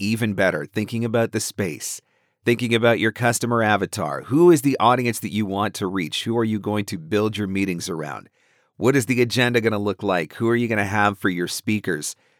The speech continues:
So many great little tips and tricks that Zach shared in this that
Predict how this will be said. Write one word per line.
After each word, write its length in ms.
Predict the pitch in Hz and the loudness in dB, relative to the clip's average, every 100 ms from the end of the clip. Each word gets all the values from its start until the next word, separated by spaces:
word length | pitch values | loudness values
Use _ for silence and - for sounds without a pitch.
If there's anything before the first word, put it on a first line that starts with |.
| - | -8
So 220 | - 143 | 2 2
many 200 | 156 156 | 4 0
great 460 | 120 107 117 127 - | -2 0 2 2 0
little 300 | 117 120 110 | -2 0 0
tips 400 | - 120 95 - | 0 -2 -2 -6
and 140 | 98 | -4
tricks 300 | - 101 - | 0 0 0
that 200 | - 87 | -4 -4
Zach 260 | 101 101 95 | 0 -2 0
shared 320 | - 101 92 | 0 2 2
in 120 | 80 | 0
this 220 | 80 78 - | -6 -8 -6
that 160 | 82 | -6